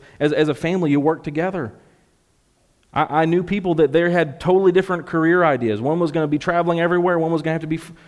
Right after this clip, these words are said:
firmly planted. Guess what? They were wise in not pursuing that marriage, in ending it before it was a marriage.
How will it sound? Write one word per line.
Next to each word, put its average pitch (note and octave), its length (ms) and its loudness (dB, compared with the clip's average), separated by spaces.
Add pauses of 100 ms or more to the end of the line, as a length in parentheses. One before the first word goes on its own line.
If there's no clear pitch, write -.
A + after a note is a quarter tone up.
(100)
firmly D#3+ 320 0
planted. D#3+ 400 -4
Guess E3 220 -2
what? G3 280 -8 (720)
They A#2+ 120 -2
were C#3 120 0
wise C3 380 -2
in B2+ 60 -6
not C3+ 140 -4
pursuing C3+ 380 -8
that D#3 140 -8
marriage, F3 420 -10 (800)
in C3 160 -2
ending D#3 300 0
it E3 80 -2
before E3 280 -2
it E3 40 0
was G3+ 240 0
a - 20 -2
marriage. G2+ 480 -6